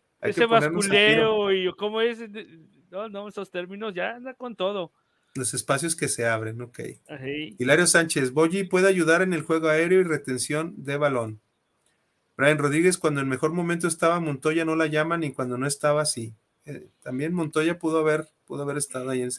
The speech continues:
Speaker 1: en, como convocada. Anselmo Nieves, "Buenas noches, ¿y Oregel qué posición la van a poner? Ya ves que es multifuncional, hasta autogoles sabe meter". <laughs>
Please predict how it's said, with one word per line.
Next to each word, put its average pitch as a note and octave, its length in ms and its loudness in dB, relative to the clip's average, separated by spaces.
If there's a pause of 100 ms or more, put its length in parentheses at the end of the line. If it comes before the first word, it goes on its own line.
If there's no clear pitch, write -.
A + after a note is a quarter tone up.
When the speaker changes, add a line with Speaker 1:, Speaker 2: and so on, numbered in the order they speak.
(200)
Speaker 1:
en, A#2 260 -12 (400)
como A2 520 -6
convocada. A#2 560 -6 (500)
Anselmo F3 380 6
Nieves, E3 240 8
"Buenas F#3 200 6
noches, F#3 400 4
¿y D#3+ 40 6
Oregel D3+ 340 4
qué G3 140 0
posición E3 400 2
la E3+ 80 4
van E3 120 4
a E3+ 100 0
poner? E3+ 340 0 (420)
Ya C#3 120 2
ves C#3+ 140 4
que F3 100 4
es F3 60 8
multifuncional, E3 880 6
hasta D#3+ 220 2
autogoles D3+ 540 2
sabe E3 220 6
meter". D3+ 360 0
<laughs> - 140 6